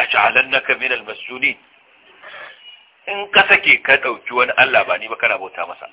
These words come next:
zan sa ka cikin waɗanda na kulle. Kaga bai ma ce zan kulle ka ba. Dan ya masa barazana cewa akwai wasu masana ta ya kulle fa. Kai ma kuma zan kulle ka. "Shi la aj'alannaka min al-masjunina."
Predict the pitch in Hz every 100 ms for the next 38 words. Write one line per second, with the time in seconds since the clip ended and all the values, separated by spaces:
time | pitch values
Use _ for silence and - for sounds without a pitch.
0 | - - - 175 180 - - 123 - 139
1 | 135 131 113 101 98 113 101 - _ _
2 | _ _ 123 139 156 147 147 - - _
3 | - 120 127 160 170 147 143 139 127 107
4 | 98 92 - - _ _ - - _ _
5 | _ _ 139 160 147 160 160 135 123 120
6 | 147 147 135 - 156 160 151 156 156 135
7 | 135 139 151 139 - 98 - - _ -
8 | - - 147 156 160 160 156 147 135 120
9 | 98 - - _ _ _ _ _ _ -
10 | - - - 110 113 123 - 113 123 123
11 | 127 110 - 151 131 120 - - 113 107
12 | 110 87